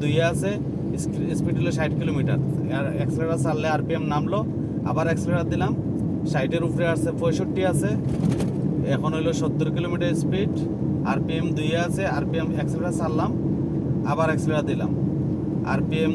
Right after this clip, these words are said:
দুইয়ে আছে, আশি কিলোমিটার স্পিড, এ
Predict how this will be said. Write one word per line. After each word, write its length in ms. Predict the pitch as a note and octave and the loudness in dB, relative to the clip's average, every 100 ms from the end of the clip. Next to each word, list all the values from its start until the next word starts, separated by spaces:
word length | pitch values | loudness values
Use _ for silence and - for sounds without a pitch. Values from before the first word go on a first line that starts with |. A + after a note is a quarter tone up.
| D3 | 2
দুইয়ে 220 | D3+ D#3+ E3+ | 2 2 2
আছে, 160 | E3+ F#3 D3+ D3 | 2 0 2 2
আশি 160 | E3 - | 0 0
কিলোমিটার 380 | - - - E3+ E3+ | 0 0 0 0 0
স্পিড, 300 | - F#3 G#3 - - - - - - - - - - - - - - - - - - C#3 - - - - - B2+ - | 0 0 2 2 2 2 2 2 2 2 0 2 2 2 2 4 4 4 4 4 4 4 4 4 4 4 4 2 2
এ 20 | - | 4